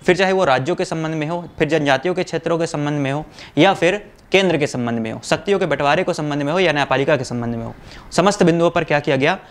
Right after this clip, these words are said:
प्रावधान किया गया। इसीलिए कहा जाता है कि भारत का संविधान विश्व का सबसे बृहत्तम लिख-, लिखित संविधान है और सबसे बड़ा लोकतंत्र भी है।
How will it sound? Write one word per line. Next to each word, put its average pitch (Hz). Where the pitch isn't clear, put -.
प्रावधान 139
किया 117
गया। 113
इसीलिए 190
कहा 160
जाता 135
है 156
कि 160
भारत 135
का 135
संविधान 135
विश्व 147
का 196
सबसे -
बृहत्तम 156
लिख-, 160
लिखित 139
संविधान 120
है 113
और 135
सबसे 156
बड़ा 165
लोकतंत्र 127
भी 117
है। -